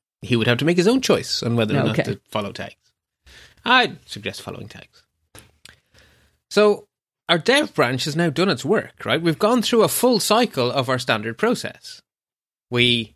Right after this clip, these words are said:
Speaker 1: made a dev branch and checked it out. We did some work. We pushed our work to the remote. We switched computers. We pulled the remote. We did some more work. We pushed our work. Actually, yeah, we did. And then we were happy. It's like, "Okay,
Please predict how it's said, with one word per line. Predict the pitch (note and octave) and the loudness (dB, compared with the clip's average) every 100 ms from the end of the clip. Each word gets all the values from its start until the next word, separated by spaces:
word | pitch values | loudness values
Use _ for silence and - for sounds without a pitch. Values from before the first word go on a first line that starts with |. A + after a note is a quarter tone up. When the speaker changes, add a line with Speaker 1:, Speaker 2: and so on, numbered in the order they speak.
| - | -6
Speaker 1:
made | A#2+ E3+ A3 | 2 4 4
a | |
dev | D3+ C3+ A#2+ | 4 2 2
branch | A2+ A2+ F3+ - - - - _ B2 | 0 0 0 -4 -14 -16 -20 _ -12
and | A#2+ | -6
checked | A2+ - | -6 -6
it | G2+ | -8
out. | - F3+ - _ _ _ _ _ - | -8 -8 -12 _ _ _ _ _ -6
We | A#2+ | 0
did | B2 - | 0 2
some | G3+ D#3 | 0 2
work. | A#2 F#3+ - - - - | 2 0 -4 -20 -16 -8
We | A2+ | -6
pushed | - C#3 - | -2 -2 2
our | D3+ | 2
work | A#2 B2+ | 2 0
to | - | -2
the | C#3+ | 0
remote. | E3+ G#3 B2 E3 G3 - - _ _ | 2 2 2 0 -2 -14 -16 _ _
We | A#2+ | -6
switched | - C3+ C3 - | -2 -2 -2 -4
computers. | G#3 - C#3+ D3 D#3+ D3+ | -4 0 2 2 2 0
We | A2+ G#2 | -4 -6
pulled | - C3+ C#3+ | 0 0 2
the | F3 | 2
remote. | F#3 B2 C3 F#3 - - | 2 2 0 -2 -10 -8
We | G#2+ | -2
did | A#2+ - | -2 -2
some | D3+ | 0
more | F#3 | 0
work. | C3+ B2+ D3+ - | 2 0 0 -6
We | G#2+ | -8
pushed | - C#3 - G3 | -2 -2 -2 0
our | G3 | 0
work. | C#3 D#3 - - - _ | 2 0 -2 -18 -20 _
Actually, | - G3+ - A3+ G#3 _ _ | -4 -4 -4 -10 -10 _ _
yeah, | D#3 - C3 | -4 -2 -2
we | D3+ | -4
did. | C3+ G#2+ D3 - _ _ _ _ _ _ _ - | 0 -2 -2 -14 _ _ _ _ _ _ _ -4
And | B2+ C3 | -2 2
then | C3 F3+ G#3 C#3 - | 2 4 0 -4 -8
we | B2+ | -2
were | A#2+ A2+ | -2 0
happy. | C3 B2 C#3+ G#3 _ | -2 -2 -4 -6 _
It's | A#2 | -4
like, | |
"Okay, | D#3 E3+ D#3 | -4 0 -2